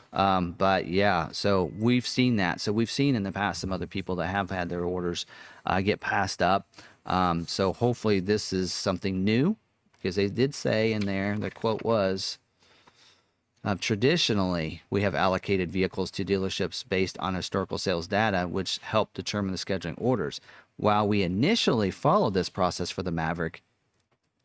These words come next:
they said we quickly pivoted. Uh, I don't know how quick <laughs> they pivoted, because it's been, like, what, six, nine months now, but so I don't know if it was that quick, but hopefully they,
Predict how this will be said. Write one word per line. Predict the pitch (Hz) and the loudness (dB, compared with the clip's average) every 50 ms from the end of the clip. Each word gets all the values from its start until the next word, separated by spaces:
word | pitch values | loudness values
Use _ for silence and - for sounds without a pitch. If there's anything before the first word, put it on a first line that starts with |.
| _ - - - - - | _ -20 -20 -20 -8 -2
they | 107 107 | -2 -2
said | 104 - 143 135 | 0 0 0 0
we | 113 95 87 | 0 -2 -2
quickly | - - - 117 113 - - 92 | -2 -2 0 0 0 0 -2 -6
pivoted. | 87 - 92 80 76 80 78 73 67 - - | -4 -2 -2 -2 -2 -2 -6 -6 -8 -10 -12
Uh, | - 82 85 78 - - _ _ _ _ _ _ _ _ _ _ _ _ _ _ _ _ _ _ _ - | -10 -8 -8 -8 -10 -14 _ _ _ _ _ _ _ _ _ _ _ _ _ _ _ _ _ _ _ -2
I | 98 98 | 0 0
don't | 92 90 | 0 0
know | 90 87 | 0 -2
how | 87 92 | -2 -4
quick | 107 - - 135 135 143 156 - - | -4 -2 2 2 2 2 2 0 0
<laughs> | - 240 - - 208 - - _ _ - 135 143 254 - | 0 0 2 2 0 -2 -2 _ _ 0 0 0 0 0
they | - 139 131 | 0 0 0
pivoted, | 131 - 143 139 127 117 113 110 110 110 | 2 4 4 4 4 4 4 4 2 2
because | 113 120 - 131 117 117 120 110 - | 0 0 2 4 4 4 2 2 2
it's | 147 143 - | 0 0 2
been, | 131 139 131 127 | 2 2 4 4
like, | 123 113 104 92 | 2 0 0 -2
what, | 135 123 107 98 - | 0 2 2 2 0
six, | - - - 110 - - - - _ _ - | -2 -4 -4 -4 -4 -6 -16 -16 _ _ -12
nine | 135 117 107 101 98 | -6 -4 -4 -2 -2
months | 104 98 101 110 - - | -2 -2 -2 -4 -4 -4
now, | 110 110 110 113 | -2 -2 0 -2
but | 123 - - 113 104 92 - - - _ _ _ _ _ _ | -2 0 0 0 0 0 -6 -14 -20 _ _ _ _ _ _
so | - 95 | 0 2
I | 98 | 2
don't | 113 110 107 | 2 4 4
know | 107 107 | 2 2
if | 107 101 | 2 0
it | 101 - | -2 -2
was | 101 101 | 0 2
that | 104 98 - - | 2 2 2 0
quick, | - - 120 117 95 - - | 2 4 4 4 4 2 0
but | - 90 - - - - - - - _ - | 2 2 2 2 0 -6 -20 -20 -20 _ 0
hopefully | - 139 156 139 - - 120 113 110 104 101 | 2 2 2 2 2 2 2 4 4 4 4
they, | 101 98 95 95 | 4 4 2 2